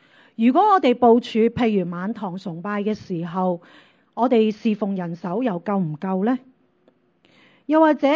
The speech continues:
團契不斷去增長，我哋又夠唔夠查經組長、組長去帶領呢？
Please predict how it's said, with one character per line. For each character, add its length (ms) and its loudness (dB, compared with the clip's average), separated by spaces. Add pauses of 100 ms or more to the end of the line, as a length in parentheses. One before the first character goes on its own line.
(140)
團 300 0
契 220 -2
不 140 -2
斷 220 0
去 120 0
增 320 -2
長， 440 -2 (240)
我 140 -2
哋 60 2
又 220 2
夠 220 0
唔 120 -6
夠 180 -2
查 240 -10
經 220 -2
組 260 -4
長、 420 -4 (320)
組 220 2
長 360 0
去 140 -2
帶 260 -2
領 200 0
呢？ 200 2